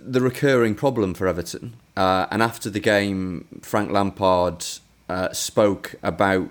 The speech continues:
the need to fight, about how he was gonna fight and how the players were gonna have to fight. And that all sounds great, but you watch it and you're thinking,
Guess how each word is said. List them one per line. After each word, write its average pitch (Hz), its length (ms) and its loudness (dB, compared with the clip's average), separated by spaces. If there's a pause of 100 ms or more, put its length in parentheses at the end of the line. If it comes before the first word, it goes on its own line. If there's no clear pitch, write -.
(120)
the 98 120 0
need 98 400 0
to - 260 -6
fight, - 840 -4
about 95 300 0
how 92 520 0
he 101 180 -4
was 95 120 -2
gonna 101 160 0
fight 98 460 -2
and 98 100 -6
how 92 140 0
the 92 100 0
players 98 440 2
were 92 160 0
gonna 95 180 0
have 98 180 -4
to 95 80 -8
fight. 95 460 0
And 104 160 0
that 110 80 2
all 113 160 2
sounds 123 480 0
great, 85 420 -4
but - 220 0
you 120 140 2
watch - 260 2
it 123 80 0
and 123 80 0
you're 110 80 2
thinking, 107 480 -2